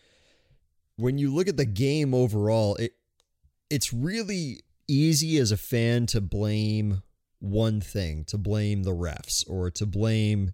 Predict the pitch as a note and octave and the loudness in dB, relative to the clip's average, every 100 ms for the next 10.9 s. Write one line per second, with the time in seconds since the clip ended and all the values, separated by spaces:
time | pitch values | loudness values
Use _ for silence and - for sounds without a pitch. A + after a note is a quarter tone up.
0 | - F#2+ A#2+ G2 G#2 A2+ G#2+ G#2 G#2+ G#2 | -6 -4 -2 -2 0 2 2 2 2 0
1 | F2+ D#2+ E2+ F#2+ F2+ D#2+ D2 D#2 - _ | 0 -2 -2 -2 -2 -6 -8 -10 -14 _
2 | G#2 D#3 F3 D#3+ C3 B2 - - B2 A#2+ | -2 0 2 2 2 2 0 0 0 0
3 | G2+ G2 - A#2+ A#2 G#2+ G#2 - A#2 G2 | 0 -2 -2 0 0 0 0 0 -2 0
4 | A2+ A#2+ - A#2 A#2+ A#2 G#2 - - - | 0 -2 -2 0 0 0 -2 -6 -16 -10
5 | - A3 B3 E3+ A2 A2+ B2+ C3+ A#2+ B2 | -2 0 0 -2 0 2 2 2 2 0
6 | - G2+ E2 F2 G2 G#2 G#2+ F#2+ D#2 D#2 | 0 -4 -4 -4 -2 0 -2 -2 -4 -6
7 | F#2 A2 - G2 F#2 G#2 F#2 - A#2+ B2 | -4 -4 -4 -6 -4 -2 -2 -4 -2 -2
8 | C#3+ C3+ G2 G#2 A2 G#2+ G2+ G2 F#2 G2+ | 0 -2 -4 -4 -2 -2 -2 -4 -4 -4
9 | G2+ F2+ F2+ F2 - A2 G2 - G2+ G#2+ | -4 -6 -10 -10 -6 -6 -4 -6 -4 -2
10 | G#2 F#2+ F2+ E2+ - F#2+ G2+ G#2 | -2 -2 -4 -6 -2 0 2 0